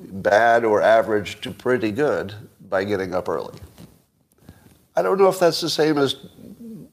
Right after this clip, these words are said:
depression. Isn't, isn't depression an actual, you know, sort of chemical, physical problem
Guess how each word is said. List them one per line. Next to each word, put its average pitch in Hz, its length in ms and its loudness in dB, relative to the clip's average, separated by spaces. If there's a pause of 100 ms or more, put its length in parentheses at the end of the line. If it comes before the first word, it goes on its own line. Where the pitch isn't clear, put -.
(200)
depression. - 480 -4 (1200)
Isn't, 160 480 2
isn't 160 320 4
depression 139 600 2
an 107 100 0
actual, 107 540 0 (520)
you - 80 -14
know, 80 80 -10
sort 87 260 -6
of 87 140 -12
chemical, 120 680 -2
physical 110 540 -2
problem 107 680 0